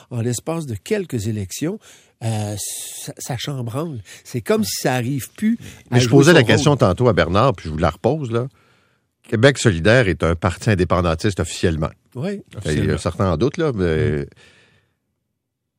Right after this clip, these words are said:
Speaker 2: demain matin, le Québec solidaire n'est pas indépendantiste ou fait pas la promotion de la souveraineté du Québec. Les gens qui ont voté pour Québec solidaire vont continuer, pareil, d'après moi, à voter pour Québec solidaire pour des questions d'environnement, pour des questions de,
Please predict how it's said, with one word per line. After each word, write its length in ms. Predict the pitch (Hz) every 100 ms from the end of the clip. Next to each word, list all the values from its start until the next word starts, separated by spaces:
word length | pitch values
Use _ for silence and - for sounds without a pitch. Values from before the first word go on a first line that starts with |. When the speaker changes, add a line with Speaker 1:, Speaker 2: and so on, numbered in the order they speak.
| _ -
Speaker 2:
demain 260 | 104 135
matin, 400 | 135 101 165 180
le 80 | 113
Québec 300 | - 92 107
solidaire 400 | - 85 110 127
n'est 120 | 92
pas 220 | 76 135 -
indépendantiste 920 | 95 92 95 90 80 - 120 123 -
ou 40 |
fait 140 | - 95
pas 120 | 135
la 120 | 101
promotion 640 | - 110 104 82 117 120
de 60 | 90
la 140 | 76
souveraineté 520 | - 92 82 76 110
du 140 | 101 -
Québec. 480 | 82 67 98 113 _ _ _ _ _ _ _ _ _ -
Les 120 | 101
gens 140 | 131
qui 100 | 160 113
ont 60 |
voté 220 | 90 90
pour 140 | 120 -
Québec 280 | 92 90 85
solidaire 380 | 92 76 104
vont 120 | 95 76
continuer, 480 | 123 110 - 104
pareil, 380 | 107 98 87 143
d'après 260 | 170 - 80
moi, 140 | 98
à 20 |
voter 220 | 80 78 87
pour 140 | - - _
Québec 260 | 82 82
solidaire 440 | - 76 71 95 101
pour 160 | 92
des 100 | 90
questions 280 | 90 87 110
d'environnement, 640 | 92 90 85 80 76 90 113
pour 120 | 92
des 100 | 82
questions 480 | 85 78 - 107 101
de, 160 | 80